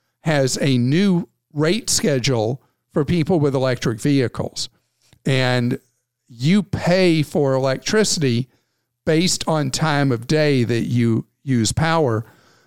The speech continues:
And most any electric vehicle can charge on a time schedule.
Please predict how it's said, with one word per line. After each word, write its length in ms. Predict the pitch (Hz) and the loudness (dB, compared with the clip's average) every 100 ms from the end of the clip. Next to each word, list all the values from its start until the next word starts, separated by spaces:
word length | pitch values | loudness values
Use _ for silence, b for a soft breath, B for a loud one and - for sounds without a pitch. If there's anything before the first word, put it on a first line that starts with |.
| b - | b -4
And 440 | 139 127 120 117 | 0 0 0 0
most 340 | 147 156 - | 0 0 0
any 240 | 170 190 180 | 0 2 2
electric 480 | 147 151 - 139 - | 0 -2 -2 -4 -2
vehicle 540 | 160 175 160 170 120 | 0 2 0 0 -2
can 240 | - 147 | 0 -2
charge 480 | 110 - 160 147 139 | 0 0 2 2 0
on 120 | 131 | 0
a 100 | 107 | -2
time 340 | 104 180 175 156 | -2 0 0 0
schedule. 560 | - 117 95 - - | 0 -2 -2 -4 -6